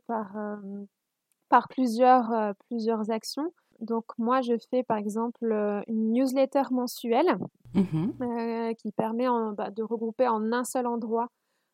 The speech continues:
Speaker 1: euh, toute l'actualité par mois des musées. Et, euh, pour ceux qui reçoivent cette newsletter, euh, vous pouvez voir qu'elle est très fournie. <laughs>
Speaker 2: D'accord.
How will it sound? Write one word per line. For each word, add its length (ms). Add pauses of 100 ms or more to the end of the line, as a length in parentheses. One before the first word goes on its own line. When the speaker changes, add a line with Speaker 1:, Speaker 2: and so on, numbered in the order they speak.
Speaker 1:
euh, 220
toute 200
l'actualité 800 (100)
par 260
mois 260
des 140
musées. 380 (340)
Et, 260
euh, 120
pour 160
ceux 140
qui 160
reçoivent 420
cette 240
newsletter, 380 (200)
euh, 100
vous 140
pouvez 120
voir 200
qu'elle 160
est 100
très 260
fournie. 340
<laughs> 680
Speaker 2:
D'accord. 440